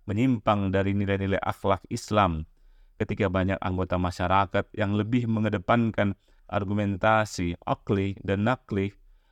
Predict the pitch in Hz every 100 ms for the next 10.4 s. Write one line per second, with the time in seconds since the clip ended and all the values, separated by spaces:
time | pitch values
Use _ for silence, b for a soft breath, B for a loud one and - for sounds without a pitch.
0 | _ _ 87 90 - 107 - 101 95 98
1 | 107 - 95 90 104 98 92 92 95 95
2 | 92 - 90 98 104 98 90 90 92 92
3 | 85 87 82 - 98 117 104 98 - -
4 | 87 85 92 87 - 90 - 78 87 -
5 | 85 85 90 90 85 92 101 - _ -
6 | _ _ _ _ _ _ _ - _ _
7 | _ _ _ 98 98 110 107 107 107 104
8 | 113 - 123 127 127 131 - _ _ _
9 | - 107 110 - 120 127 117 104 - 123
10 | 123 117 104 87